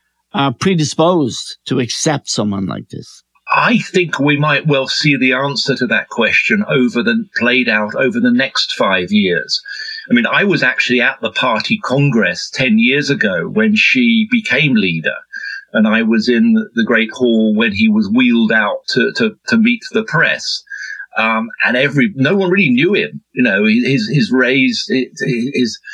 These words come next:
Speaker 2: um, ri-, his rising to the top of the, the party. Um, he'd achieved that by really being a, saying very little and doing very little, which
Speaker 1: Yes.
Speaker 2: was re-, really regarded as being, uh,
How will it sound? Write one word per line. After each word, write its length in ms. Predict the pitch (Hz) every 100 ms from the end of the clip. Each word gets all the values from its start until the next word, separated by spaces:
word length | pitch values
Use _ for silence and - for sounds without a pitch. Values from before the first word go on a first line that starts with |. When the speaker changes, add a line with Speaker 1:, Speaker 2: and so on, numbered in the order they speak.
| - - -
Speaker 2:
um, 320 | - 110 101 110
ri-, 280 | 120 - -
his 340 | 98 110 101
rising 460 | 123 127 131 123 110
to 80 |
the 140 | 113 110
top 240 | - 135
of 160 | 120 95
the, 480 | 120 110 107 110 -
the 120 | 113
party. 760 | - 135 135 131 104 82 87 87 - - - -
Um, 320 | 110 110 117 110 - _ - -
he'd 200 | - 123
achieved 520 | 113 - 147 147 117
that 240 | 123 98 - _ 147
by 160 | 127 120
really 480 | 120 113 139 131 123
being 300 | 107 131 117
a, 60 | 117 110 - _ - -
saying 520 | - 135 135 135 120
very 240 | 123 123
little 360 | 120 107 117 110
and 180 | 127 113
doing 340 | 120 147 147 113
very 300 | 101 90 90
little, 380 | 98 85 107
which 140 | 98 160
Speaker 1:
Yes. 180 | 165 113
Speaker 2:
was 180 | 98
re-, 120 | 120 117
really 240 | 131 120
regarded 640 | 110 107 123 113 110 113 110
as 160 | 107
being, 500 | - 120 120 117 110
uh, 200 | 110 110